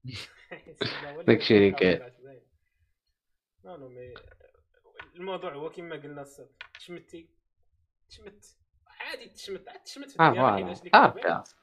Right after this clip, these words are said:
Speaker 1: وإلا درتي تبسطي لها العين، عاد تبسط لها العين. نقول راه تبسط لها العين. سمحوا لي الإخوان،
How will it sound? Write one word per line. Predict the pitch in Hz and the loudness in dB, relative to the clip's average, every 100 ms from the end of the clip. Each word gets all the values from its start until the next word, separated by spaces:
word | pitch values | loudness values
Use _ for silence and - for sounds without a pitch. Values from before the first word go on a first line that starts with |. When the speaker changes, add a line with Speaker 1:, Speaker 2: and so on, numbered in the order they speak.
| _ _ | _ _
Speaker 1:
وإلا | 359 403 403 381 | -10 -8 -10 -12
درتي | 254 - 320 294 | -12 -14 -16 -18
تبسطي | 185 180 285 | -18 -18 -14
لها | 294 | -12
العين، | 285 302 | -12 -14
عاد | 294 359 | -18 -20
تبسط | 180 175 | -20 -16
لها | 240 240 | -14 -14
العين. | 269 330 _ _ _ _ | -16 -20 _ _ _ _
نقول | 370 330 | -20 -20
راه | 302 | -20
تبسط | - 135 135 - | -20 -20 -20 -20
لها | 135 | -20
العين. | 127 120 _ _ | -20 -20 _ _
سمحوا | _ - 202 | _ -20 -12
لي | 196 | -12
الإخوان، | 190 185 185 196 | -12 -16 -18 -18